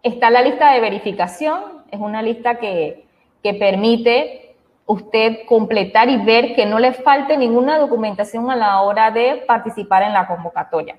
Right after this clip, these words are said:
También está disponible en la página web.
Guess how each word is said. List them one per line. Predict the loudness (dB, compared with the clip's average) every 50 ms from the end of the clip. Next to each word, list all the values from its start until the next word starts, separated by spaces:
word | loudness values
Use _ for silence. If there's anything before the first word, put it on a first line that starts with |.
| _
También | 0 0 0 0 -2 -2 -2 -2
está | -2 0 0 0
disponible | 0 0 0 -2 -4 -2 0 0 0 0 0 0 -2 -4
en | -6 -2 -2
la | -2 -2 0
página | -4 -4 -4 -4 -4 -4 -4
web. | -4 -4 -6 -8 -10